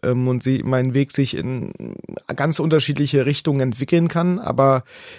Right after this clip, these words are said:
ich glaube, dreißig Kilo abzunehmen und dann dreißig Kilo wieder zunehmen, glaube ich, das ist eher Utopie.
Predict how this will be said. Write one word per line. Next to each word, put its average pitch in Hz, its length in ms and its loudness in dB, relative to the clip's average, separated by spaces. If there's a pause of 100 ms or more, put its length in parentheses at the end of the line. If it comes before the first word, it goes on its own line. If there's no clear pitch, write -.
(100)
ich - 140 -6
glaube, 156 600 6
dreißig 143 520 2
Kilo 143 160 4
abzunehmen 147 760 0
und 127 180 -4
dann 131 140 0
dreißig 139 380 0
Kilo 131 260 0
wieder 123 240 0
zunehmen, 147 720 2
glaube 127 320 0
ich, - 300 -8
das 143 200 0
ist - 360 -2
eher 135 520 2 (200)
Utopie. - 580 -2